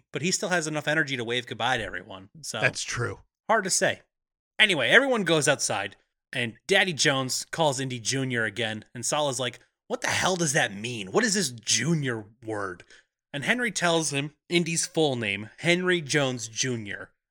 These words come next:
Speaker 1: a moniker that Indy himself detests. "Don't call me Junior."
Speaker 2: "I want to be called Indiana."
Speaker 1: And Daddy Jones is like, "Indiana's the name of our dog."
Speaker 2: Which is amazing.
Speaker 1: And I have an actual I M D B trivia fact for that, of course.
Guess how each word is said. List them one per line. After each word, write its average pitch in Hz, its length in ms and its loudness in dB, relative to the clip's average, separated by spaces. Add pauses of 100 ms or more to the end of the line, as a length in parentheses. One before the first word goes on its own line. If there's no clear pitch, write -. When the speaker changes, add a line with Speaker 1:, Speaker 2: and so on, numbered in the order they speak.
(140)
Speaker 1:
a - 40 -10
moniker 151 560 0
that 117 240 -6 (220)
Indy 165 340 -2
himself 135 560 -4
detests. - 760 -4 (360)
"Don't 156 220 -10 (100)
call 143 180 0
me 131 120 -4
Junior." 101 560 -8 (280)
Speaker 2:
"I 113 40 -2
want 233 180 10
to 220 40 10
be 180 80 8
called 131 280 2
Indiana." 101 580 -4 (340)
Speaker 1:
And 127 260 -4 (120)
Daddy 147 240 4
Jones 135 380 2
is 117 100 -2
like, 120 180 -2
"Indiana's 160 640 2
the 135 80 -2
name 131 220 0
of 113 120 -4
our 104 120 2
dog." 92 640 -2 (520)
Speaker 2:
Which 165 280 2
is 139 400 0 (160)
amazing. 123 460 -2
Speaker 1:
And 123 180 0
I 123 180 2
have 143 460 2
an 120 240 -8
actual 147 500 2
I 135 140 0
M 127 160 -4
D 117 80 -8
B 123 160 -4
trivia 131 440 0
fact - 380 0
for 131 160 -4
that, 131 260 4
of 123 200 -2
course. - 760 -6